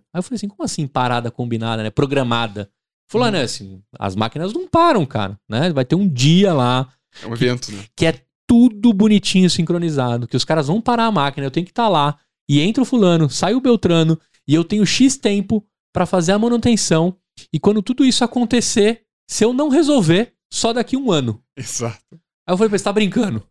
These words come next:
Speaker 2: É a tal da parada geral.
Speaker 1: É, é, eu achava que eu trampava sob pressão, né? <laughs> Porque <laughs> E aí ele me explicou tudo isso, da parada geral e tal.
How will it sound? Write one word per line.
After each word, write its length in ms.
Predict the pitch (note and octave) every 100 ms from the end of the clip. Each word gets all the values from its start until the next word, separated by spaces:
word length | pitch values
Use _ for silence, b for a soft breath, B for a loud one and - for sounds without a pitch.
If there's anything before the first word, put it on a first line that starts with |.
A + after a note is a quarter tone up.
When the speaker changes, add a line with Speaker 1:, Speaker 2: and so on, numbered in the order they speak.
| -
Speaker 2:
É 60 |
a 60 | A2+
tal 120 | B2
da 80 | B2+
parada 300 | B2 B2+ B2
geral. 360 | B2 B2+ B2+ A#2
Speaker 1:
É, 220 | C#3+ D3
é, 20 | C#3+
eu 180 | D#3
achava 320 | G3+ - G3+ G#3+
que 60 |
eu 40 | D4
trampava 360 | G#3+ G#3 F#3
sob 200 | F3 F#3+ F#3
pressão, 420 | G#3 - D#3 C3+
né? 80 | B2
<laughs> 200 | - F#3
Porque 340 | - - D#3+
<laughs> 1160 | - - - E3 - B2+ F3 C#3 C#4 B3+ F#3 -
E 100 | E3
aí 120 | F3+
ele 120 | A3 B3+
me 80 |
explicou 400 | B3 - A#3 G#3+
tudo 220 | G#3 G#3+ G#3
isso, 280 | G3 G3
da 100 | E3+
parada 360 | D#3 D3+ D#3 D3+
geral 480 | C#3+ G3 D#3+ F3+ E3
e 60 |
tal. 360 | D3 E3 E3 G3